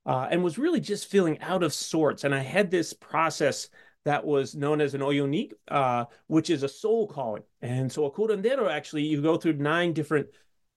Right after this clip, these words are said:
days of this. And what the curandero is doing is essentially inviting your soul back to your body. The belief is that your soul's actually left your body, and that's why you're really struggling, uh, sort of in your day-to-day activities and things.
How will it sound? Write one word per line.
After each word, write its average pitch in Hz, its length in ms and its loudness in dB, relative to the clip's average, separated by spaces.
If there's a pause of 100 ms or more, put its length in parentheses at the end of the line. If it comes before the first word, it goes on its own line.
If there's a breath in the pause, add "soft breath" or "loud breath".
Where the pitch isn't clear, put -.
(360)
days 165 460 0
of 160 360 0
this. 131 280 2
And 139 160 0
what 175 260 2
the 160 200 0
curandero 156 500 0
is 139 100 0
doing 170 320 0
is 147 200 -4 (200)
essentially 185 480 0
inviting 160 420 0
your 147 120 2
soul 160 240 0
back 143 260 -2
to - 140 -4
your 143 60 4
body. 123 320 0
The 123 100 -4
belief 165 320 2
is 156 120 -2
that 151 140 2
your 139 100 -4
soul's 156 280 2
actually 143 280 -2
left 160 340 0
your 180 100 0
body, 143 280 2
and 135 100 -2
that's 208 220 -2
why 135 340 0 (420 loud breath)
you're 143 100 -2
really 151 240 2
struggling, 147 720 -2
uh, 135 80 -4
sort 139 260 2
of 131 100 -2
in 131 120 -2
your 127 120 0
day-to-day 135 580 2
activities 120 680 0
and 123 140 -8
things. 127 300 -4